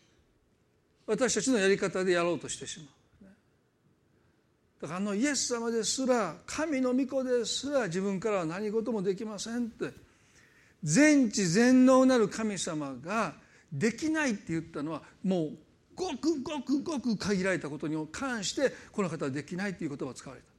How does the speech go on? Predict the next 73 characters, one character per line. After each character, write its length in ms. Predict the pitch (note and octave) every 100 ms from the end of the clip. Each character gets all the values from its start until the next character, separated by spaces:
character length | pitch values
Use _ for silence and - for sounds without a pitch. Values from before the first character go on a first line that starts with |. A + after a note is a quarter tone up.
| _
そ 140 | - F3+
れ 80 | E3
は、 180 | F#3 - - _ _
勝 220 | - - - -
手 120 | - B3
に 200 | B3 B3 - _ _ _ _ _
私 360 | D#3+ D#3 C3 D3
は 80 |
何 320 | C3+ D3+ F#3 G#3
か、 260 | - A3 -
何 260 | F#3+ A3 G#3+
事 240 | A3+ A#3+
も 120 | A#3+
自 280 | C#3+ C3 A#3
分 280 | C#4+ C#4 C4
か 160 | B3
ら 100 | C4
は 100 | C4+
で 180 | F3 G3+
き 140 | - C4
な 120 | A#3+
い 60 | G#3
と 60 |
い 20 |
う 20 | G#3
意 0 |
味 40 |
に 60 | G#3
お 100 | F#3+
い 60 | E3+
て 120 | F3
は、 220 | B3 A3 - - _ _ _ _ -
ご 80 | F3+
自 120 | E3+
分 140 | F3
の 60 | E3
こ 80 | D#3
と 80 | D#3
を 40 |
非 180 | - C#4
常 440 | - - - D#4+
に 260 | D4 C4+ - - - _ -
制 200 | G3 F3
約 140 | D3+
な 120 | D3+
さ 100 | C3+
っ 40 | B2+
た。 160 | - - - - -
も 200 | G3 F3+
う 60 | D3+
ど 380 | C3 C3+ B3 D#4
ん 280 | D#4+ D#4+ D4+
な 140 | C#4+
こ 140 | D4
と 120 | C#4+ B3+
だ 100 | A#3
っ 40 |
て 140 | A#3
で 120 | G#3 F#3
き 80 | G3+
る、 220 | F#3 D#3+ - -
も 100 | F3+
う 20 |
全 440 | C3+ C4+ D4 C#4
知 160 | G3 F#3+
全 400 | D3 B3 C#4 C#4
能 160 | C#4+ C4
な 100 | B3+
る 80 | F3+
神 280 | G3+ A#3+
で 80 | E3
す 100 | B2
よ。 140 | D#3